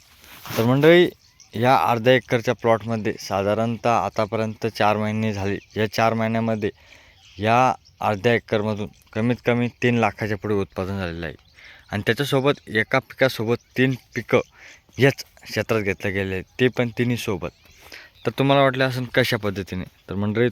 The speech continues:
तुम्ही पाहू शकता, आता हे मक्का आहे आणि मक्काच्या वरती चवळी आहे. म्हणजेच ज्या वेळेस आपण येथे मक्का चवळी पिकाची लागवड केली होती, त्याच्यामध्ये जी मधली सरी होती, त्याच्यामध्ये तुम्ही पाहू शकता अशा पद्धतीने,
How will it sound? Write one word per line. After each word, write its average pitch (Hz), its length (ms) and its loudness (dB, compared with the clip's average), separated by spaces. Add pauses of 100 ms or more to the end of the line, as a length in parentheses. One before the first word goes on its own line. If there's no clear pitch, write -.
तुम्ही 110 160 -2
पाहू 113 220 0
शकता, 113 360 -4 (680)
आता 110 220 2
हे 110 180 0
मक्का 110 420 0
आहे 82 100 0 (160)
आणि 98 200 -8
मक्काच्या 107 420 -4
वरती 110 280 -4 (600)
चवळी 107 300 4
आहे. 82 80 -8 (540)
म्हणजेच 131 320 0 (560)
ज्या 120 280 4
वेळेस 131 260 2
आपण 135 500 0 (260)
येथे 117 340 0
मक्का - 880 -6 (240)
चवळी 123 200 6
पिकाची 110 380 -2
लागवड 107 280 2
केली 107 180 -4
होती, - 160 -14 (720)
त्याच्यामध्ये 135 640 2 (240)
जी 123 300 -2 (680)
मधली 117 320 -2
सरी 123 260 -2
होती, 113 240 -4 (420)
त्याच्यामध्ये 107 500 -6
तुम्ही 107 200 -8
पाहू 113 120 -2
शकता 104 360 -8
अशा 104 180 -10
पद्धतीने, 104 520 -6